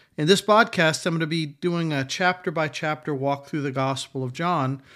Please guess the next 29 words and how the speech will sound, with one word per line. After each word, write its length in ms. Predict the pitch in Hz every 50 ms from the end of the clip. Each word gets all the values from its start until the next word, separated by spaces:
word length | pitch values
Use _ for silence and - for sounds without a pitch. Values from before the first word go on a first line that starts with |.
| - - _
so 180 | - - - 180
that 160 | 165 180 156
we 100 | 170 160
can 140 | - 185 175
see 300 | - - - 208 190 180
Jesus 540 | 139 - 180 175 170 - - 165 139 - -
in 200 | - 160 147 151
action, 540 | 151 143 156 147 - - - 98 92 90 _ _ _ _ - - _ _ -
leading 320 | - 165 190 202 208 190
people 340 | - - 165 143 135 139 135
to 240 | 131 - - 151 139
a 40 | 135
new 140 | 139 147 147
relationship 1000 | 143 143 143 143 139 139 135 - - 143 135 131 - - 139 127 131 - -
with 140 | 143 135 131
God 240 | - 143 131 127 123
the 80 | 135 131
Father 520 | - - 139 131 127 123 120 110 104 110 _ _ _ _ _ _ _ _
through 140 | - 156
his 160 | 139 135 135 -
teachings 600 | - 226 214 208 - - 143 127 123 123 123 -
and 120 | 143 139
example, 480 | 127 127 175 190 196 202 202 180 160 147
but 180 | 139 156 160
also 380 | 170 190 196 196 - 190 175 160
through 220 | - - 170 156
his 180 | 151 151 143 139
sacrificial 720 | - - 156 151 147 - 147 127 - 151 135 - - 147
death, 420 | 139 131 147 135 120 - - -